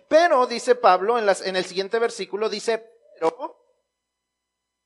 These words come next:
pero es una palabra que trae transición. De lo que éramos antes, hay una transición a lo que somos ahora. Antes éramos así.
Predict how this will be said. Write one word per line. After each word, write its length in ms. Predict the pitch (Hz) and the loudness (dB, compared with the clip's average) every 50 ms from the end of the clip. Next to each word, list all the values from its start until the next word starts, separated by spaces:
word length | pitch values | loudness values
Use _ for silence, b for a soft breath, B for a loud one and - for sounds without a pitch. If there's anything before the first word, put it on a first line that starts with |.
| _ _ _ _ _ _ _ _ _ _ _ _ _ _ _ _ _ _ _ _ _ _ _ _ _ _ _ _ _ _ _ _ _ | _ _ _ _ _ _ _ _ _ _ _ _ _ _ _ _ _ _ _ _ _ _ _ _ _ _ _ _ _ _ _ _ _
pero 540 | - 277 311 302 254 156 139 151 196 233 - | 4 6 6 8 6 4 4 0 0 -2 0
es 160 | - 196 190 - | -2 -4 -2 -2
una 240 | 240 247 240 240 | 0 0 0 2
palabra 540 | - 233 196 196 208 226 233 220 196 190 190 | 4 2 4 4 4 4 4 2 2 0 0
que 120 | 185 196 196 | -2 -4 -4
trae 420 | - 190 185 190 196 196 196 190 | -2 -2 -2 0 -2 -4 -6 -8
transición. 1080 | - - - 180 160 156 165 156 - - 170 160 - - - 170 156 135 120 104 98 - _ _ _ _ _ _ _ _ _ _ _ _ _ _ | -10 -4 0 2 2 2 0 -6 -10 -14 -14 -14 -14 -12 -8 -6 -4 -4 -4 -6 -8 -16 _ _ _ _ _ _ _ _ _ _ _ _ _ _
De 140 | - 175 | 2 4
lo 160 | 180 180 175 180 | 4 4 4 4
que 120 | 196 190 202 | 4 4 6
éramos 420 | 202 185 180 175 170 165 - - - | 6 4 2 0 -6 -8 -8 -6 -2
antes, 760 | 214 214 240 277 294 - 330 330 339 - - - - _ _ _ _ _ _ _ _ _ | 0 0 0 0 -4 -6 -6 -6 -6 -6 -10 -20 -20 _ _ _ _ _ _ _ _ _
hay 180 | - 202 220 220 | 0 0 0 2
una 140 | 233 233 214 | 0 -2 0
transición 640 | - 196 190 175 - 185 175 - - 196 196 190 | 0 -2 -2 -4 -4 -12 -14 -8 -6 -6 -4 -4
a 100 | 196 170 | -4 -4
lo 120 | 170 160 156 | -4 -4 -6
que 80 | - | -8
somos 540 | 151 - 180 165 160 156 160 156 - - _ - | -12 -10 -10 -10 -10 -10 -12 -12 -14 -16 _ -6
ahora. 480 | - 147 139 135 123 107 87 80 - _ _ _ _ _ _ _ b b b | -4 -4 -4 -4 -4 -6 -8 -10 -14 _ _ _ _ _ _ _ b b b
Antes 560 | b 117 165 262 320 339 - - 226 220 - - | b 0 2 2 2 0 0 -2 -2 -2 -2 0
éramos 420 | 180 185 180 170 175 165 151 - | 2 2 2 2 0 -4 -8 -6
así. 420 | - 135 - - - 120 90 104 | -8 -10 -8 -10 -12 -14 -14 -16